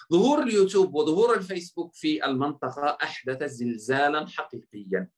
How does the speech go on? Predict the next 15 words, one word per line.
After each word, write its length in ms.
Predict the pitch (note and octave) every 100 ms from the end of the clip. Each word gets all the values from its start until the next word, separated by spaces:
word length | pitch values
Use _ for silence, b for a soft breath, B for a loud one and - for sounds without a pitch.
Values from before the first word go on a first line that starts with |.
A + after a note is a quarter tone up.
| b b b
زلزالا 680 | A2+ B2+ B2 D3+ F3 F#3 E3+
حقيقيا 680 | - E3 - D#3 C#4 C#4+ B3+
داخل 600 | G3+ F3+ G#3 A#3 - F#3+ F#3+ G3+ F3+ A#2+ D#3 C#3+ C3+ A#2 -
الشباب 560 | - - C3+ C#3+ C#3+ _
في 260 | B2+ C3 -
العالم 580 | A#2 G#2 A#2+ B2 B2+ F2 -
الإسلامي. 580 | - - - G2 F#2 F#2 b b b D#3+
الشباب 500 | - E3 E3 F#3 F3+
في 400 | C#3+ C#3+ D#3 B2
العالم 420 | G#2+ D3+ D#3 C3
الإسلامي 800 | A#2+ - B2 B2+ B2+ C#3+ D3+ A#2
مع 200 | A#2+ G#2
اليوتيوب 580 | A#2+ A#2 A2+ D3+ D3+ A#2
ومع 280 | A2+ G2+ A2+
الفيسبوك 600 | A2+ A2+ - A#2+ C#3